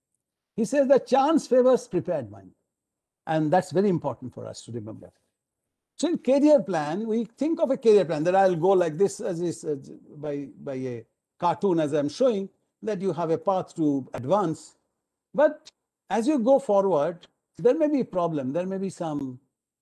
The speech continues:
um, you, you don't go exactly in the,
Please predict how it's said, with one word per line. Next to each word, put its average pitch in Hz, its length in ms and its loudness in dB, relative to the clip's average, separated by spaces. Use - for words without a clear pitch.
um, 131 640 -10
you, 233 200 -2
you 233 180 -4
don't 233 340 0
go 214 120 6
exactly 185 640 -2
in 196 140 -4
the, 170 260 0